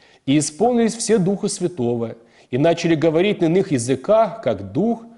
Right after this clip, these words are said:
давал им провещевать». Несмотря на то, что апостол Павел говорит,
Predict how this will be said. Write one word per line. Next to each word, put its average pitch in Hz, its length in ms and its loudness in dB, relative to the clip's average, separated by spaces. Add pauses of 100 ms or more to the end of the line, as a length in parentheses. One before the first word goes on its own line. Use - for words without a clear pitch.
(120)
давал 110 480 -2
им 143 80 -6
провещевать». 104 920 -14 (1500)
Несмотря 170 480 0
на 185 60 2
то, 214 180 2
что 170 180 -2
апостол 156 400 -2
Павел 160 380 0
говорит, 143 600 0